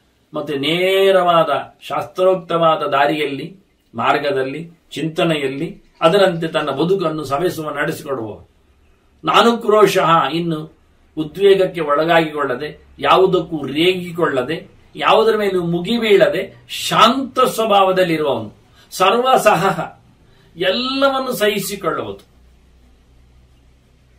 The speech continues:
ಅದನ್ನು ನುಂಗಿಕೊಳ್ಳುವಂಥದ್ದು, ಅದರ ಮೇಲೆ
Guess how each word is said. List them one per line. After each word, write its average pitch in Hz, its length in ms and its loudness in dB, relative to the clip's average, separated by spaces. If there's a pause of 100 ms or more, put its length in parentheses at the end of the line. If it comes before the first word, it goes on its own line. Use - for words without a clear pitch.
(460)
ಅದನ್ನು 175 280 0
ನುಂಗಿಕೊಳ್ಳುವಂಥದ್ದು, 151 1040 -2 (1000)
ಅದರ 180 200 0
ಮೇಲೆ 196 560 0